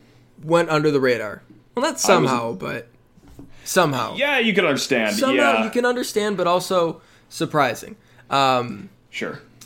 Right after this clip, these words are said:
Speaker 1: and it has to do with what is going on in college athletics right now. We'll use that as a jumping off point, uh, to t-, kind of talk about what is going on at Iowa, Clemson, what happened at Florida State, some other stuff like that.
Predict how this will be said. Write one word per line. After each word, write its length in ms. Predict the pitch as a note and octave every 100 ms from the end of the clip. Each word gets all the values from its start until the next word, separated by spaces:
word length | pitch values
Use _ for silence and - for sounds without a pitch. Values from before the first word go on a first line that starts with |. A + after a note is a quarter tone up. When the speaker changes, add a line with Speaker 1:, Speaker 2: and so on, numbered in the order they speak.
| -
Speaker 1:
and 100 | C#3+
it 60 |
has 260 | D#3+ G3 G3
to 60 |
do 500 | D#3+ F3+ F3+ F3 E3 -
with 400 | D3+ D3+ C#3+ -
what 180 | E3 G3
is 120 | D#3
going 240 | F3 D#3+
on 340 | D#3 D#3 D3+ -
in 140 | C#3 C#3
college 380 | D3+ D3+ D3
athletics 600 | C3+ C3 - C3+ C3+ C3+ - _ -
right 180 | C#3 C#3
now. 180 | C#3 C3+
We'll 140 | D3+
use 200 | E3 A3
that 140 | A#3+
as 120 | G#3 D#3+
a 60 |
jumping 380 | C#3 D3+ C#3+ C#3
off 220 | B2 A#2
point, 300 | - A#2 A2+ - _ _ _ -
uh, 240 | B2+ B2
to 140 | -
t-, 140 | A#2+ - -
kind 180 | D#3+ D3+
of 60 |
talk 220 | D3 D3
about 240 | C#3 C3+ B2+
what 160 | C3+
is 120 | C3+ C3
going 220 | C3 B2+
on 140 | A#2+
at 120 | A#2
Iowa, 380 | D3 D#3+ D#3 D#3
Clemson, 640 | D3 D3+ C#3+ - C#3 C3 - - - - - _
what 140 | - C3
happened 280 | C#3 C#3+
at 120 | C#3 B2+
Florida 240 | C#3+ C3+
State, 320 | C3 C3+ B2+
some 140 | - C3
other 140 | B2
stuff 320 | A2+ A#2 -
like 220 | - - - -
that. 380 | A3+ G#3 G3+